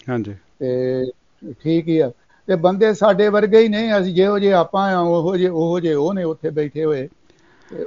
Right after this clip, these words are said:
Speaker 2: ਉਹ ਕੋਈ ਨਾ
Speaker 1: ਤੇ
Speaker 2: ਰੱਬ ਨੇ ਤੇ ਨਾ ਕੋਈ, ਹਾਂਜੀ।
Speaker 1: ਤਾਇਆ ਜੀ, ਅਹ, ਇੱਕ ਹੋਰ, ਅਹ,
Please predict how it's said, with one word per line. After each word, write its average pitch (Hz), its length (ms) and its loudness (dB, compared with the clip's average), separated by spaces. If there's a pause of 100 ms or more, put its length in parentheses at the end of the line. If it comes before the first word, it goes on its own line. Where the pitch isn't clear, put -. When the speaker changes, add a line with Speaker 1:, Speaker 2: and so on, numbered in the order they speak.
Speaker 2:
ਉਹ 160 180 0
ਕੋਈ 151 240 0
ਨਾ 147 100 -4
Speaker 1:
ਤੇ 170 160 6
Speaker 2:
ਰੱਬ 139 260 -2
ਨੇ 147 220 -2
ਤੇ 151 160 0
ਨਾ 143 240 -2
ਕੋਈ, 127 240 -12 (100)
ਹਾਂਜੀ। 110 200 -18
Speaker 1:
ਤਾਇਆ 196 240 6
ਜੀ, 240 220 0
ਅਹ, 165 500 6
ਇੱਕ 175 240 -2
ਹੋਰ, 165 320 -2
ਅਹ, 135 640 -2